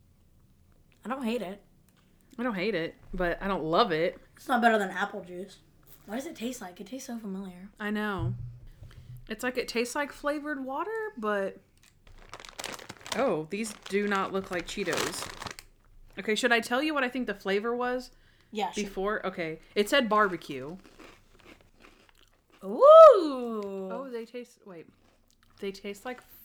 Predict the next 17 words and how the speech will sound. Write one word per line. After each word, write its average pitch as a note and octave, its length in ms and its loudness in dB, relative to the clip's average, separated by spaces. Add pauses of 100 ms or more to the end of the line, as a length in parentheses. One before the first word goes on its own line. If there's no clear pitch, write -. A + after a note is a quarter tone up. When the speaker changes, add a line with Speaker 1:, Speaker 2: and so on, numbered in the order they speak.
Speaker 2:
Funyuns D#3+ 480 -8
a D3+ 40 -14
little D3 220 -14
bit. D#3 300 -14
Speaker 1:
Yeah. F#3 240 -4 (480)
Speaker 2:
I'm G#3+ 100 -2
not D4+ 140 2
mad F#3+ 180 0
at C4 60 -10
these. E3+ 140 -6
I F#3+ 60 -4
really F3+ 260 -4
like F3 220 -8
these. E3 160 -12 (1700)
Speaker 1:
Oh A3 100 0
my B3 120 4
gosh. A#3 680 4